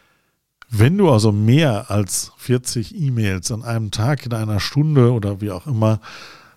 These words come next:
in großen Mengen versenden möchtest, dann kommst du nicht darum herum, dir einen Profi-E-Mailer zu, zu suchen, der für dich diese Massen-E-Mails ausliefert.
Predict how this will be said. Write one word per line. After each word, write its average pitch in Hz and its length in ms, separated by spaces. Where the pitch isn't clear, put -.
in 113 200
großen 104 440
Mengen 101 320
versenden 95 640
möchtest, 113 640
dann 95 200
kommst 127 380
du 120 60
nicht 110 300
darum 95 260
herum, 104 440
dir 104 280
einen 95 320
Profi-E-Mailer 95 1800
zu, - 200
zu - 240
suchen, 131 480
der 110 460
für 90 260
dich 107 460
diese 113 360
Massen-E-Mails 101 1120
ausliefert. - 840